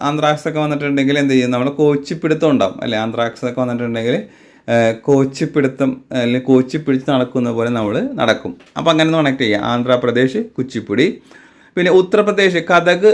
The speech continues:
ഏതാണ്? കന-, കഥക്, ഏഹ്, കലാരൂപം ഏത് സംസ്ഥാനത്തിൻ്റെയാണ്? ഉത്തർപ്രദേശ് തന്നെയാണ്. അപ്പോൾ നമുക്കൊന്ന്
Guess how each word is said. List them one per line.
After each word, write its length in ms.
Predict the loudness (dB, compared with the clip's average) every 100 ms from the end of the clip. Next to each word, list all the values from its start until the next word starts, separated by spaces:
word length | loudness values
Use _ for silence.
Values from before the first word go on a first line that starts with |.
| 4
ഏതാണ്? 280 | 2 0 0 -2
കന-, 260 | 0 -2 0
കഥക്, 380 | 2 2 2 0 0
ഏഹ്, 120 | 0 2
കലാരൂപം 440 | 4 4 2 0 0
ഏത് 100 | -2 -2
സംസ്ഥാനത്തിൻ്റെയാണ്? 580 | -2 -2 -2 -2 0 0 -2
ഉത്തർപ്രദേശ് 580 | -2 -2 0 0 2 2
തന്നെയാണ്. 260 | 2 2 2
അപ്പോൾ 120 | 0 -2
നമുക്കൊന്ന് 280 | -2 0